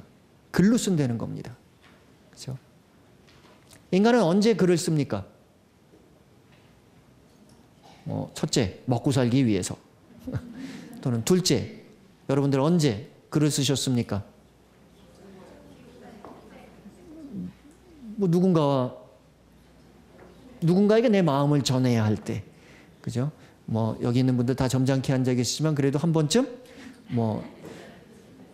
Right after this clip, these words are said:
그렇게 누가 만났는데 정말 마음에 들 때 내 마음을 전하기 위해서, 그죠? 이렇게 글을 썼던, 뭐, 편지를 썼던 그런 기억들이 있으실 겁니다.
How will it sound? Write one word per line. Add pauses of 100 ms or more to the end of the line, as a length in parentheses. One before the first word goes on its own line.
(180)
그렇게
누가
만났는데
정말
마음에
들
때 (400)
내
마음을
전하기
위해서, (460)
그죠?
이렇게 (260)
글을
썼던,
뭐,
편지를
썼던
그런
기억들이
있으실
겁니다.